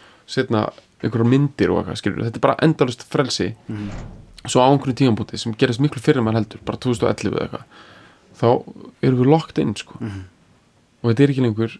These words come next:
Speaker 1: frelsi, heldur ánauð.
Speaker 2: Mhm.
Speaker 1: Og m-, ógeðslega mikið af fólki hefur ekki áhuga á því að öskra að það sé ungt og að það sé á Lollapalooza.
Speaker 2: Mhm.
Speaker 1: Þú veist, það bara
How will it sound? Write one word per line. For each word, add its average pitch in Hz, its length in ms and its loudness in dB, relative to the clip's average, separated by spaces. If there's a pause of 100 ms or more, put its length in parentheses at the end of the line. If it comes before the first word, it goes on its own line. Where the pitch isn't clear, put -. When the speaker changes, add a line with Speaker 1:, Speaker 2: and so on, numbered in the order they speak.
Speaker 1:
frelsi, 120 480 -2
heldur 104 380 -8 (1120)
ánauð. 131 360 0 (100)
Speaker 2:
Mhm. 92 240 -12 (800)
Speaker 1:
Og 113 360 2
m-, 120 480 -2
ógeðslega 165 800 4
mikið 147 180 0
af 127 60 -2
fólki - 360 -6 (800)
hefur 143 300 4
ekki - 260 0
áhuga 135 300 4
á 87 80 0
því - 160 -12 (320)
að 107 240 0 (280)
öskra - 420 -6 (400)
að 113 100 0
það 101 60 2
sé 107 100 -6
ungt 104 380 -8 (160)
og 101 280 -2
að 104 60 -4
það 104 80 -2
sé 110 140 -2
á 104 60 0 (100)
Lollapalooza. 104 600 -2 (140)
Speaker 2:
Mhm. 98 260 -10 (1600)
Speaker 1:
Þú 107 80 -8
veist, 104 140 -10
það 107 80 -6
bara 110 340 0